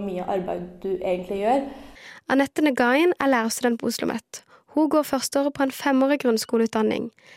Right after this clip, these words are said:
Speaker 2: Etter førstegangstjenesten visste hun ikke hva hun skulle gjøre, og endte opp med å jobbe på en barneskole et år.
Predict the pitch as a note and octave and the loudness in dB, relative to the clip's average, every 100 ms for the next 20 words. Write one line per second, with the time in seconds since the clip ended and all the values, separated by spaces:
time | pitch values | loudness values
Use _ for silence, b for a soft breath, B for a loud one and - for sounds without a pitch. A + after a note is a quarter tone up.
0 | B - - B3 B3 A#3 B3+ B3 C#4+ D#4+ | B -4 -2 0 0 0 0 0 2 2
1 | D#4+ - G4+ F4 B3+ - C4+ C#4 B3 B3 | 2 4 4 4 2 0 -2 0 0 2
2 | C4 - B3+ A#3 - B3+ D#4 - - A#3+ | 0 2 2 4 2 2 0 0 -2 -2
3 | A3 B3+ B3 A#3+ G#3+ A3 A3+ A#3 G#3+ - | 0 -2 2 2 2 0 0 0 0 -2
4 | A3 - A3+ A3 - | -4 -2 0 0 -4